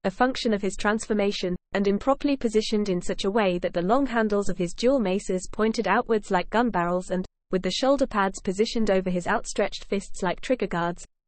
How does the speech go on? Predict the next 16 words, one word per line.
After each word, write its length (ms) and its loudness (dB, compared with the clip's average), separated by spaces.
the 60 2
whole 240 2
device 460 2
was 160 -2
reimagined 640 2
as 160 -4
something 340 0
resembling 540 2
two 200 0
machine 360 0
guns 340 -2
mounted 340 0
on 120 2
a 40 0
Steadicam 560 -2
harness. 400 -4